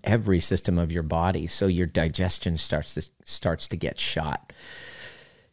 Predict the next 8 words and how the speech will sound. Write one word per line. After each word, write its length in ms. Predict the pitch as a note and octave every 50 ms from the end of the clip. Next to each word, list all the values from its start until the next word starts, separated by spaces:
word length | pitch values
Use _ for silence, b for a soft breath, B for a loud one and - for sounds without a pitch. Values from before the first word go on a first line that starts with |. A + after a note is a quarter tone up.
| B _ -
Your 600 | G#2 G2+ G#2 G2+ G2 F#2 F#2 F2+ F2 E2+ E2+ E2+ - -
sleep 680 | - - - - - A#2+ G2+ G2+ A2 A2+ A2+ - - - - - _ -
starts 400 | - - - - F#2+ F2 - -
to 80 | - F#2
fall 500 | - - - F2+ E2+ E2+ E2 D#2+ D2+ -
apart. 480 | - F#2+ - - - D#2+ D2 A1 - - _ - _ _ -
Your, 680 | G2+ F#2 F2+ F2+ F2+ F#2 F2+ F2+ F2+ F2 D#2+ E2+ - - -
um, 540 | - F2+ E2+ E2 E2 D#2+ D#2+ D#2+ D2+ D2+ D2+